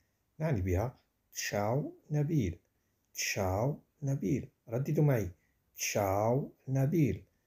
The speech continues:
تشاو نبيل". إذن هنا يا إخواني أخواتي،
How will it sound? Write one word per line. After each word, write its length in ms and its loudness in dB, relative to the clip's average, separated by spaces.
تشاو 720 0
نبيل". 520 2
إذن 280 6
هنا 260 6
يا 60 6
إخواني 240 0
أخواتي، 600 0